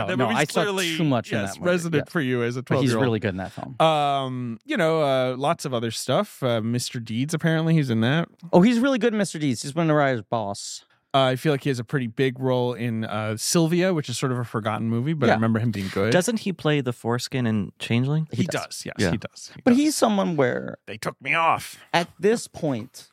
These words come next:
Speaker 2: Mm-hmm.
Speaker 1: still, I'm like, "That's nice that someone hired Jared Harris and is letting him go off," right?
Speaker 3: In
Speaker 1: And then
Speaker 3: in
Speaker 1: it
Speaker 3: this.
Speaker 1: feels like
Speaker 2: Agree.
Speaker 3: Yeah.
Speaker 1: the second he gets Mad Men, it's everyone, like,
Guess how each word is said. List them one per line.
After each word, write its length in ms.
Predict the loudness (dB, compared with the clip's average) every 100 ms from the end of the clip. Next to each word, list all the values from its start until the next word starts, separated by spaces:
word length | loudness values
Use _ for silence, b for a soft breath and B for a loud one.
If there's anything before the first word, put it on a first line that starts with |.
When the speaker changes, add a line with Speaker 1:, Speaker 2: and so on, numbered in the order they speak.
| _ -10
Speaker 2:
Mm-hmm. 80 | 0
Speaker 1:
still, 460 | 2 2 -2 -14 _ _ -4
I'm 140 | -2
like, 160 | -2 -4 -4
"That's 280 | -4 0 2
nice 200 | 2 0
that 120 | -2
someone 240 | 0 2
hired 300 | 2 2 0
Jared 280 | 0 -2 0
Harris 320 | -2 -2 -4
and 60 | -4
is 80 | -2
letting 220 | -2 0
him 160 | 0 0
go 180 | -2
off," 300 | -2 -8 -2
right? 320 | 2 2 0 -8 b b b
Speaker 3:
In 80 | 2
Speaker 1:
And 80 | 2
then 100 | 2
Speaker 3:
in 80 | 2
Speaker 1:
it 20 | 2
Speaker 3:
this. 100 | 2
Speaker 1:
feels 140 | 2 2
like 160 | 2 0
Speaker 2:
Agree. 80 | -4
Speaker 3:
Yeah. 120 | -4
Speaker 1:
the 80 | -2
second 400 | -2 -2 0 0
he 100 | 0
gets 220 | 0 0
Mad 300 | 0 2 2
Men, 260 | -2 -4 -4
it's 140 | -4 0
everyone, 420 | 0 0 -2 0
like, 260 | 0 -2